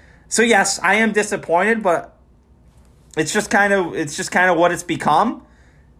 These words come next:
And hey, one day, maybe, maybe the golf will get more love, and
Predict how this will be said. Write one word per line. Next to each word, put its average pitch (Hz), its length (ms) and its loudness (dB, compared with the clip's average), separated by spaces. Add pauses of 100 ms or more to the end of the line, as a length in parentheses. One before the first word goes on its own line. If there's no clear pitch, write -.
(140)
And 135 140 0
hey, 190 320 -2 (420)
one 156 240 0
day, 165 220 2
maybe, 175 480 -2
maybe 156 300 0
the 160 80 0
golf 160 340 2
will 170 80 -2
get 160 180 0
more 160 180 2
love, 165 400 2
and 120 240 -6